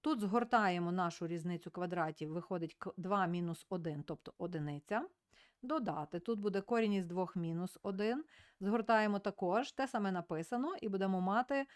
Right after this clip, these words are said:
два мінус один, також одиницю. Отже, одиниці не пишемо. І отримуємо корінь із двох додати один, додати корінь із двох, відняти один. Одиниці протилежні вирази, один і мінус один, і залишається у нас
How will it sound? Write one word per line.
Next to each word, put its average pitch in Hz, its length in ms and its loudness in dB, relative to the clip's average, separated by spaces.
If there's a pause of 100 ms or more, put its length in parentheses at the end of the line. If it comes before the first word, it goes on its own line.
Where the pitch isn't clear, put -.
(140)
два 202 180 2
мінус 196 320 2
один, 262 220 0
також 220 340 -2
одиницю. 180 460 0
Отже, 220 180 -2
одиниці 226 480 2
не 185 180 2
пишемо. 180 640 -2 (500)
І 427 100 2
отримуємо 208 680 4
корінь 240 420 4
із 190 160 0
двох 170 400 0
додати 165 540 -2
один, 175 540 0 (160)
додати 175 520 0
корінь 160 420 -2
із 156 160 -4
двох, 226 420 0
відняти 214 480 -2
один. 151 360 -8 (420)
Одиниці 233 500 2
протилежні 170 600 -2
вирази, 330 520 2 (140)
один 240 260 -2
і 240 60 2
мінус 226 300 2
один, 226 360 0 (320)
і 247 100 0
залишається 285 680 2
у 269 80 0
нас 262 300 -2